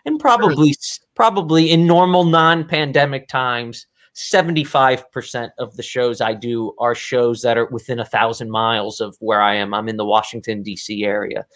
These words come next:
Speaker 1: So I
Speaker 2: Oh,
Speaker 1: would say
Speaker 2: nice.
Speaker 1: seventy-five percent of my business is on the eastern half of the United
Speaker 2: Mm.
Speaker 1: States.
Speaker 2: Good, nice. Hey, quick question on that. If you're in the D C area, are you an all D C sports fan by chance? Like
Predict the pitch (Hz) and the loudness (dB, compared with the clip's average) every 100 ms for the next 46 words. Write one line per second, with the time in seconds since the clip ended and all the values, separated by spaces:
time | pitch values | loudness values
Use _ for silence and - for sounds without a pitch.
0 | - - - 110 320 359 - - _ _ | -20 -14 0 2 2 2 0 -4 _ _
1 | - - 190 175 170 - 143 139 - - | -6 2 4 4 2 4 2 2 -2 -2
2 | 135 127 117 117 113 131 120 113 113 123 | 0 0 -2 -4 -2 -2 -4 -6 -8 -8
3 | 110 113 113 110 113 131 120 - 113 113 | -2 0 0 -2 -6 -8 -8 -6 -4 0
4 | 110 - 113 - _ 113 104 143 143 143 | -2 -2 -8 -8 _ -10 -2 0 0 -2
5 | _ - - - - _ _ _ _ _ | _ -20 -18 -18 -20 _ _ _ _ _
6 | _ _ _ _ _ 135 120 120 120 101 | _ _ _ _ _ -8 -4 0 0 -2
7 | - - - 165 139 196 196 147 175 - | -6 -8 0 0 2 -2 2 2 2 0
8 | 120 110 113 135 104 123 147 185 175 139 | 0 0 0 -2 -2 -6 -2 0 2 0
9 | 147 - 143 139 139 113 104 127 156 185 | -2 -2 -2 0 0 0 0 0 2 2
10 | 143 135 139 123 127 131 - 127 - 120 | 0 -2 0 0 -4 -6 -6 -6 -2 -2
11 | 120 - 151 160 160 160 - 175 180 - | -2 -2 -2 -2 -2 -2 -2 -4 -4 -8
12 | 208 | -12